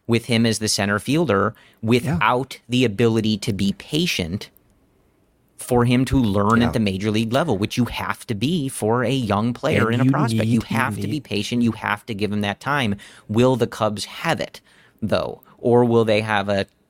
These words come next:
Speaker 1: you know, a roster that needs to hit the ground running on day one? That's
Speaker 2: Yeah.
Speaker 1: for the offseason to decide.
Speaker 2: All right, let's do this ad break here, and we'll finish up the season-ending podcast here, Corey. Crazy. All right,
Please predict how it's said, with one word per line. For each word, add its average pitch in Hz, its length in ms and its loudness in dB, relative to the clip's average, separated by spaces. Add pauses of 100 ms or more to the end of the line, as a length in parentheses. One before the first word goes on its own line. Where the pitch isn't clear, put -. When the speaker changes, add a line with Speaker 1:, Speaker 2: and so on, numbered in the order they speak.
(140)
Speaker 1:
you 135 140 -2
know, 101 220 2
a 107 60 0
roster 104 540 0
that 98 260 0
needs 110 500 -2
to 107 180 -2
hit - 220 -6
the 117 80 -2
ground 98 380 -2
running 95 280 -4
on 95 160 -4
day 90 180 -4
one? 107 440 -4
That's - 480 -4 (280)
Speaker 2:
Yeah. 95 120 -6
Speaker 1:
for 107 100 2
the 98 80 0
offseason 101 600 -2
to 110 100 -10
decide. - 420 -8 (520)
Speaker 2:
All 151 80 2
right, 151 120 6
let's 170 80 -6
do 180 60 4
this 151 100 4
ad 143 160 4
break 143 180 2
here, 147 180 4
and 135 120 2
we'll 123 80 2
finish 131 280 -2
up 139 260 -2
the 135 180 2
season-ending 143 1400 0
podcast - 480 -6
here, - 340 -10
Corey. - 420 -8
Crazy. - 400 -10 (640)
All 190 80 2
right, 170 140 4